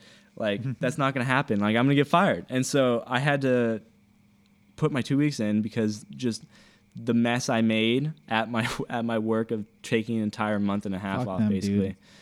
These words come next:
Speaker 1: I know. So, but yeah,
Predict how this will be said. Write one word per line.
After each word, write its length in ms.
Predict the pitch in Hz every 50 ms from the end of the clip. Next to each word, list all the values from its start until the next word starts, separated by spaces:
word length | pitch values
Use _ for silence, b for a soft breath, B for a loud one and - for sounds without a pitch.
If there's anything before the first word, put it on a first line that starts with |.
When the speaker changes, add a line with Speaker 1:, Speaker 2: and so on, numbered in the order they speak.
| B B B B B B B B B B B B B B B -
Speaker 1:
I 100 | 135 147
know. 260 | 160 160 123 95 95 - - - _ _ _
So, 420 | - - - 143 123 117 110 104 - - - _ _ _ _ _ _ _ _ _ _ _ _ - - -
but 120 | - 139 127
yeah, 200 | 117 104 90